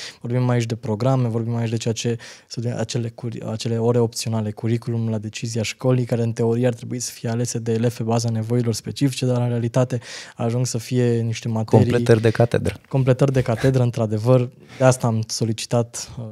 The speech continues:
Speaker 1: ministerului să scadă norma didactică pe cât posibil și să asigure că alegerea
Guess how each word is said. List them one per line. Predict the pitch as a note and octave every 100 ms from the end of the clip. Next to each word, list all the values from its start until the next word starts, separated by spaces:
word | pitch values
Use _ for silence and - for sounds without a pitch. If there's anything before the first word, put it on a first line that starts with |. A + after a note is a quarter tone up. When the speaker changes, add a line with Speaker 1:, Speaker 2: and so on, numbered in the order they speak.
| A2+
Speaker 1:
ministerului | A2+ A#2 - B2 A#2+ A#2+
să | A#2 - A#2 A2+ C3+ B2
scadă | - - A#2 C3+
norma | C#3 C3 B2
didactică | A#2 A2 A#2+ - C#3+
pe | B2 A2
cât | -
posibil | A#2 G#2+ C3 C3 C3 - - - -
și | B2
să | - A#2
asigure | A2+ - C3+ C3 A#2+ A2
că | A2 A#2 A#2 - -
alegerea | A2 A2 B2 A#2 A2+ G#2+ G#2+ G2+